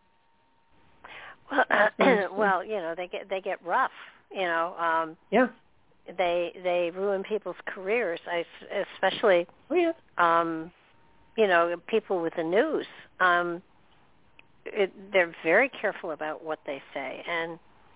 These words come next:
Speaker 1: and they have to be if they want, you know, if they want the show to stay on the air, they have to, they have to comply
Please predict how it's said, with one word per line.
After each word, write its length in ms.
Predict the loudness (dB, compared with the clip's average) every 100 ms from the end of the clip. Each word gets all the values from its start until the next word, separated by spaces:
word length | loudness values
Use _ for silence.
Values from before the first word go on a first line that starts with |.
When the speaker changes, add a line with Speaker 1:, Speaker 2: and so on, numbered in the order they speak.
| -20 -20 -20 -20 -20 _
Speaker 1:
and 140 | 2 4
they 60 |
have 220 | 4 2 2
to 80 | -6
be 180 | -4 -4
if 80 | -6
they 100 | -8
want, 240 | -4 -6 -4
you 180 | -4 -2
know, 180 | -4 -4
if 60 |
they 80 | -4
want 200 | -4 -4 -6
the 60 | -6
show 100 | -4
to 80 | -6 -4
stay 180 | -2 0
on 120 | 0
the 60 | 0
air, 220 | 2 2
they 140 | 0
have 220 | -2 -4 -2
to, 180 | -2 0
they 100 | -4
have 220 | -2 -4 -6
to 80 |
comply 480 | -12 -12 -6 0 0